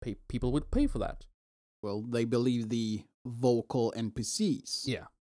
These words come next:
Speaker 2: That's what they believe.
Speaker 1: Exactly.
Speaker 2: Because they are part of the same group.
Speaker 1: Yeah, exactly.
Speaker 2: <laughs> So, <laughs> that is the major problem with them. But that, those people aside,
Speaker 1: Mm.
Speaker 2: uh,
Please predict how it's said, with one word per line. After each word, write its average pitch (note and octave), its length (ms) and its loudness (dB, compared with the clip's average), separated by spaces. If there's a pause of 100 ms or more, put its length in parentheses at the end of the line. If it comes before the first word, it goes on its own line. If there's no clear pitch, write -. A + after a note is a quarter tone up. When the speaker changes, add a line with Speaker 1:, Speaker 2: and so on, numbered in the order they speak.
(380)
Speaker 2:
That's F#3 220 2
what E2 160 0
they G2+ 100 -4
believe. A#2 560 0
Speaker 1:
Exactly. C3 360 2
Speaker 2:
Because D3+ 260 6
they F3+ 100 8
are E3+ 60 6
part F3 360 8
of D3+ 160 6
the C#3+ 100 8
same D3 340 8
group. G3 480 10
Speaker 1:
Yeah, C#3 240 2
exactly. C#3 600 0
Speaker 2:
<laughs> - 40 6 (760)
So, - 520 6 (240)
<laughs> - 200 2
that E3+ 360 6
is F#3+ 140 8
the F3 100 10
major D3 340 10
problem D3 440 6
with G#2+ 180 -4
them. E2+ 240 -12 (260)
But D#3+ 400 4 (520)
that, F3 380 6 (360)
those E3 640 8
people B2+ 380 4
aside, G#2 680 0 (100)
Speaker 1:
Mm. A#2 240 -2 (240)
Speaker 2:
uh, A#2 520 -2